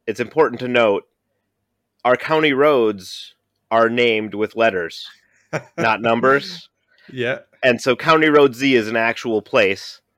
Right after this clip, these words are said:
Speaker 1: near where I live.
Speaker 2: That
Speaker 1: And for
Speaker 2: was,
Speaker 1: s-,
Speaker 2: that
Speaker 1: whatever reason,
Speaker 2: <laughs>
Speaker 1: I feel that's important to know.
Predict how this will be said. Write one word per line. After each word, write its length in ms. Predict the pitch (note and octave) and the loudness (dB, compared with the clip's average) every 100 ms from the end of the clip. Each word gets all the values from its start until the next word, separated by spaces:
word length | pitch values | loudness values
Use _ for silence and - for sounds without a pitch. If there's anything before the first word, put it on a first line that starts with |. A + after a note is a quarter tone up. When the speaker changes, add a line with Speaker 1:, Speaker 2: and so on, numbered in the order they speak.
| - | -2
Speaker 1:
near 200 | A2+ G#2+ | 2 4
where 220 | G#2+ G#2 | 4 4
I 100 | G2 | 2
live. 340 | G2 F#2 F2 - _ _ _ _ _ _ - | 0 -2 -4 -12 _ _ _ _ _ _ -2
Speaker 2:
That 80 | |
Speaker 1:
And 80 | A#2 | 0
for 60 | A#3 | 0
Speaker 2:
was, 80 | G#3 - | -6 -8
Speaker 1:
s-, 100 | - | -2
Speaker 2:
that 40 | C#3+ | 2
Speaker 1:
whatever 280 | C3+ C3+ B2+ | 4 4 2
reason, 520 | C3 C3 A2 G#2 G2+ - - _ _ - | 0 0 2 0 -2 -14 -20 _ _ -14
Speaker 2:
<laughs> 680 | D#3 _ - - - - - | -14 _ -14 -12 -14 -14 -8
Speaker 1:
I 60 | A#2 | -4
feel 220 | - A#2+ | 2 6
that's 220 | A#2 A2+ | 6 4
important 400 | A2+ A2+ A2+ G2+ | -2 -2 -2 -2
to 60 | G#2 | -4
know. 240 | G2 F2+ | -2 -2